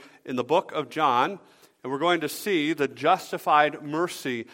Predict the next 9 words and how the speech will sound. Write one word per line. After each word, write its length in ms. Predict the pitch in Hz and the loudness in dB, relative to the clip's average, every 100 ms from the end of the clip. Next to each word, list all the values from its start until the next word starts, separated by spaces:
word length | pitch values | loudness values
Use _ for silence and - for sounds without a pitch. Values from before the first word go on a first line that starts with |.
| - - | -10 -6
that 160 | 117 | -6
Jesus 400 | 139 160 156 143 | -2 -2 -2 -10
displays 880 | - 165 - 147 151 123 123 139 - | -10 -12 -6 2 4 4 0 -2 -8
here 360 | 147 139 139 - | -4 -2 -2 -4
in 220 | 139 123 | -8 -6
this 440 | 131 131 - - - | -2 -4 -4 -16 -16
passage. 760 | - 147 147 - 110 - - - _ _ _ _ _ _ _ _ _ _ _ _ _ | -6 -4 -4 -6 -12 -12 -20 -20 _ _ _ _ _ _ _ _ _ _ _ _ _
And 160 | 151 151 | -4 -2
today, 560 | 165 220 202 156 220 | 2 6 6 4 0